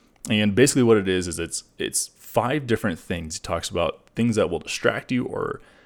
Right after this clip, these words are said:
cause you to drift. If you've, if you've read the book, Outwitting the Devil, drifting is kinda like the devil's fuel. That's what he tries to get everybody to do, essentially fall off of their path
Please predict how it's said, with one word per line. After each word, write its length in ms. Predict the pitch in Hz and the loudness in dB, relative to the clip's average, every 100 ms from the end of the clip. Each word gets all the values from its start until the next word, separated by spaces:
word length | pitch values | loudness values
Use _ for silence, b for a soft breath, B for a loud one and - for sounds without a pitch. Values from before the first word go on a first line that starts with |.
| b - | b -2
cause 280 | 113 107 | 0 0
you 40 | 101 | -2
to 80 | 82 | -4
drift. 500 | 85 90 - - - | -6 -6 -8 -12 -16
If 60 | - | -10
you've, 140 | 95 | -4
if 180 | 107 101 | -2 -2
you've 200 | 101 92 | -2 2
read 180 | 117 131 | 4 4
the 80 | 117 | 4
book, 420 | 107 107 87 - b b b | 4 4 4 -6 b b b
Outwitting 340 | 104 107 110 104 | 0 4 4 4
the 80 | 87 | 0
Devil, 500 | 92 90 82 80 b b b - | 0 0 0 -2 b b b -8
drifting 560 | 101 110 110 113 104 | 4 4 6 2 2
is 180 | 95 90 | 2 0
kinda 160 | 98 95 | 0 0
like 160 | 87 | -2
the 80 | 92 | -4
devil's 380 | 82 82 80 - | -2 -2 -2 -4
fuel. 260 | - 85 | -4 -2
That's 180 | 82 80 | -2 -2
what 140 | 98 90 | -4 -2
he 80 | |
tries 400 | 98 - 98 92 | -4 -2 -4 -4
to 80 | 90 | -6
get 160 | 95 90 | -6 -4
everybody 400 | 87 90 87 82 | -4 -4 -4 -6
to 100 | 78 | -6
do, 340 | 80 76 71 - - | -6 -6 -8 -14 -4
essentially 340 | 104 92 95 | -2 0 -4
fall 340 | 80 - 98 101 | -6 -2 2 2
off 260 | 98 95 - | 2 0 -2
of 60 | |
their 140 | 98 92 | -4 -4
path 520 | - 92 80 80 | -4 -6 -6 -8